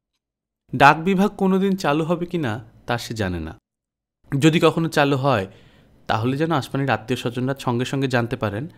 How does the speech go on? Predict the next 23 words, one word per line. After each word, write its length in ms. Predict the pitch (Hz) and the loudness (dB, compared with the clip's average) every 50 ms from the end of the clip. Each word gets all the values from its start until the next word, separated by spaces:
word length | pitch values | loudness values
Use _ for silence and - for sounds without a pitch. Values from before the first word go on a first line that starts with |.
| - - - _ - | -20 -20 -20 _ -12
আসমানি 320 | 101 - - 104 107 110 | -12 -10 -8 -8 -8 -8
কোথায় 320 | 110 104 98 - - 98 101 | -8 -10 -10 -10 -10 -10 -10
আছে। 220 | - - - - - - - - - - - - - - - _ _ _ _ _ - _ - - - _ - - | -10 -12 -14 -14 -16 -20 -20 -20 -20 -20 -20 -20 -20 -20 -20 _ _ _ _ _ -20 _ -20 -20 -20 _ -12 -8
দেশের 340 | 123 120 143 139 - 170 165 | -4 -4 -2 -2 0 0 0
অবস্থা 300 | 160 165 160 - - 160 | -2 -2 -4 -8 -10 -10
কি 100 | - 156 | -8 -8
ভালো 300 | 123 - 120 117 127 139 | -6 -4 -4 -2 -2 -2
হবে? 340 | 139 147 139 117 95 98 - - - - - - - - - - - _ _ - - _ _ - - - | -2 -2 -2 -4 -4 -6 -8 -16 -20 -20 -20 -20 -20 -20 -20 -20 -20 _ _ -20 -20 _ _ -14 -8 -2
যদি 240 | 143 160 185 175 196 | 2 4 4 4 6
হয়, 140 | 175 190 190 | 4 4 2
সেটা 240 | 190 - 190 185 175 | 2 0 -4 -4 -4
কবে? 300 | 180 - 110 90 90 101 - - - _ _ _ _ _ _ _ _ _ _ _ _ _ _ - | -2 -2 -4 -4 -4 -12 -16 -18 -20 _ _ _ _ _ _ _ _ _ _ _ _ _ _ -4
কতদিন 380 | - 120 120 - 143 160 170 165 | -4 -2 -2 -2 0 0 0 0
আসমানিকে 420 | 156 147 - - 160 156 151 156 | -2 -4 -2 -2 -2 -2 -2 -4
একটা 200 | 147 - - 156 | -4 -2 0 0
অপরিচিত 480 | 131 117 - 143 135 131 - - 143 139 | 0 2 0 -4 -6 -6 -8 -6 -2 0
জায়গায় 300 | 147 139 135 147 147 143 | 0 0 0 0 -2 -2
একদল 360 | - - 123 117 131 135 - | -2 -4 -4 -4 -4 -2 -2
অপরিচিত 420 | 110 110 - - 139 131 - - | -2 -4 -4 -4 -6 -6 -4 -4
মানুষের 280 | 139 131 123 120 - - | -2 -2 -2 -4 -4 -4
সঙ্গে 180 | 139 135 135 | -4 -4 -4
থাকতে 300 | 131 - 123 - - - | -4 -8 -10 -10 -6 -6
হবে? 240 | 135 131 127 147 165 | -4 -4 -4 -8 -10